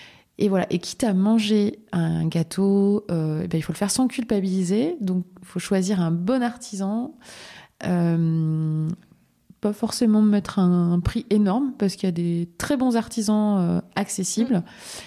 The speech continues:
Speaker 1: Et, euh, prendre du plaisir dans le moment qu'on est en train de vivre. Donc, euh, binger un, un Kinder Bueno en regardant Netflix, ça a pas trop d'intérêt.
Speaker 2: Mm, mm.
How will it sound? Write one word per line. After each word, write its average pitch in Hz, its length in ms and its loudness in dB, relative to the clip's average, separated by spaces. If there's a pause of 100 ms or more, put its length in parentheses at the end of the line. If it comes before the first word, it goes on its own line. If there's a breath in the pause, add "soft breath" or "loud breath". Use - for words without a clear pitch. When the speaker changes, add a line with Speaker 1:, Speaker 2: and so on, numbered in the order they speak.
(240 loud breath)
Speaker 1:
Et, 226 300 6
euh, 185 100 2
prendre 233 360 2
du 220 100 4
plaisir 202 340 2
dans 208 140 2
le 180 160 6
moment 214 360 4
qu'on 214 200 0
est - 40 4
en 185 60 4
train 196 220 -2
de 196 80 2
vivre. 185 400 -2 (420 loud breath)
Donc, 180 260 -2
euh, 175 140 2
binger 226 600 4
un, 170 520 2 (640 loud breath)
un 160 100 -4
Kinder 226 400 2
Bueno 214 680 4
en 180 100 4
regardant 196 460 4
Netflix, 208 800 -2
ça - 160 -8
a 165 60 -6
pas 202 140 -2
trop 208 180 -4
d'intérêt. 196 520 2 (260 loud breath)
Speaker 2:
Mm, 254 40 -10
mm. 240 60 -10